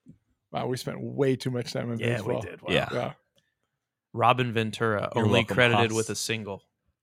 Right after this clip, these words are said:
Speaker 2: Nineteen ninety-nine.
Speaker 1: So not a triple.
Speaker 2: Not a triple, a single.
Speaker 1: But I don't understand that.
Speaker 2: <laughs> Makes
Speaker 1: If he
Speaker 2: no
Speaker 1: touched
Speaker 2: sense.
Speaker 1: second and third
Speaker 2: <laughs> Was it, oh, was it a walk-off?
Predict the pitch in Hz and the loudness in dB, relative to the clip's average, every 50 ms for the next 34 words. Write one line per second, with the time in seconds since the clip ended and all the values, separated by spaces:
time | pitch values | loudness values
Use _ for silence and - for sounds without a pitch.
0 | _ _ _ 113 107 107 107 - 110 104 104 101 101 98 98 98 98 - - - | _ _ _ -10 -8 -8 -8 -8 -8 -8 -6 -8 -8 -8 -6 -4 -2 -2 0 6
1 | - 196 190 165 156 160 170 185 185 156 - - - - 220 226 - - 110 113 | 8 8 8 8 8 6 6 6 4 4 2 -2 0 0 0 0 0 -2 -4 -4
2 | 110 113 117 117 - - - 120 113 - - - 110 - - - 113 110 104 92 | -2 -2 -4 -4 -4 -6 -8 -8 -8 -10 -14 -16 -14 -12 -12 -12 -12 -12 -12 -14
3 | 95 - _ _ _ - 175 - - 175 185 190 185 180 175 165 151 - - - | -16 -20 _ _ _ 2 4 4 4 4 4 6 4 4 2 2 0 -2 0 0
4 | 196 233 262 220 151 120 - 131 131 143 147 139 - 185 202 196 - - 196 185 | 2 2 2 2 2 2 0 0 0 2 0 2 4 4 2 4 4 6 6 6
5 | 156 151 - - - 196 190 - - 202 185 165 147 - - 170 190 233 214 151 | 6 4 4 4 4 4 4 4 2 0 0 0 0 2 4 6 6 8 6 6
6 | 131 127 135 147 151 - _ _ _ - - - _ - - - - - - _ | 4 2 0 -2 -6 -10 _ _ _ -14 -14 -12 _ -12 -10 -10 -10 -10 -12 _
7 | _ _ _ _ _ _ _ _ _ _ _ _ _ _ _ _ _ _ _ _ | _ _ _ _ _ _ _ _ _ _ _ _ _ _ _ _ _ _ _ _
8 | _ _ _ _ _ _ _ _ _ _ _ _ _ _ _ _ _ _ _ _ | _ _ _ _ _ _ _ _ _ _ _ _ _ _ _ _ _ _ _ _
9 | _ _ _ - 135 131 147 139 - - _ _ 139 139 139 127 123 123 117 131 | _ _ _ -2 0 2 2 2 2 -2 _ _ 6 8 8 8 6 4 4 4
10 | 120 113 104 104 110 113 113 120 - 143 147 170 196 | 2 2 2 2 2 2 2 2 2 2 2 2 0